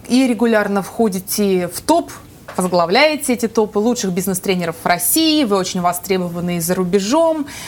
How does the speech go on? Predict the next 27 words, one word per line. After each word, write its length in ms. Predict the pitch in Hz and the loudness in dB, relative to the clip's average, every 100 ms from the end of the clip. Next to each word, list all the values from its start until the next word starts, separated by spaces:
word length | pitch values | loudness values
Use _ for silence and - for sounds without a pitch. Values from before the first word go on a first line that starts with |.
| - | -2
Э, 200 | 196 202 190 | 2 2 2
книги, 540 | 240 311 339 254 269 262 | 0 0 0 2 2 2
обучение, 640 | 208 214 - 311 294 254 | 2 0 0 0 2 4
множество 540 | 233 254 262 190 - 175 | 4 4 2 -2 -6 -6
всего. 400 | - 175 127 - - - - - | -4 -6 -8 -10 -16 -20 -8 -2
Помимо 260 | 185 185 | 0 0
того, 200 | 190 202 | 0 -2
что 180 | 202 202 | -2 -4
вы 160 | 185 185 247 | -4 -2 0
учите 420 | 226 - - 175 | 0 -2 -6 -4
людей, 420 | 170 165 262 269 | -4 0 0 0
топ-менеджеров, 800 | - - 196 247 220 180 190 170 - | -2 -2 0 2 0 -2 -8 -12 -12
руководителей 680 | - 180 190 240 220 185 165 | -6 -2 0 0 -2 -4 -2
быть 320 | 190 190 - - - - | -2 -4 -8 -14 -20 0
классными 500 | 202 254 - 254 202 | 2 2 2 0 0
руководителями 760 | 185 185 175 180 - 175 175 | -2 -2 -2 -4 -6 -4 -2
и 60 | 170 | -4
эффективными, 720 | 185 - 349 381 269 170 156 - - - | -6 -4 -2 2 2 0 -4 -12 -8 0
вы 120 | 233 | 0
сами 300 | - 330 277 | 2 2 2
являетесь 540 | 202 214 240 226 - - - 220 | 2 2 0 -2 -6 -12 -6 0
руководителем 720 | 226 220 226 220 208 170 165 | 0 2 0 0 -6 -6 -6
компании. 580 | 170 175 165 165 165 165 - | -2 -2 0 -2 -2 -8 -4
Считаете 500 | - 233 302 233 214 | -2 2 4 4 0
ли 80 | 202 | 0
себя 380 | - 190 190 190 | 0 2 4 2
абсолютно 640 | 190 262 262 - 220 | 2 2 2 2 0